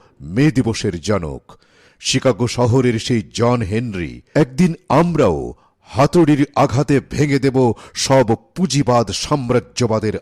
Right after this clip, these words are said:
আস্তানা। একদিন আমরাও কেটে দেব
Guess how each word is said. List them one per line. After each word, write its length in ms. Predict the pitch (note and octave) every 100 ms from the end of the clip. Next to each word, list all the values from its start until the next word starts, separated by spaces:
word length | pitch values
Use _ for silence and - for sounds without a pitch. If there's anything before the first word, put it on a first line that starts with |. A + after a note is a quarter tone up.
| -
আস্তানা। 760 | B2+ - - F2+ D2 B1+ - _ _ _ _ _ -
একদিন 340 | D#3+ B2+ F3+ D#3+ -
আমরাও 600 | A#2+ D#3 E3+ C3 D2+ B1+ -
কেটে 220 | C#3+ C#3+
দেব 240 | C3 A#2+